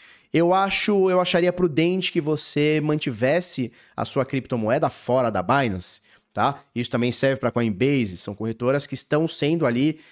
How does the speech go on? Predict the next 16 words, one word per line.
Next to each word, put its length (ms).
é, 560
o 60
foco 560
do 100
regulador 520
americano, 380
pelo 220
menos 220
nesse 160
primeiro 280
momento. 360
Eu 160
acho 180
que 80
você 200
poderia 680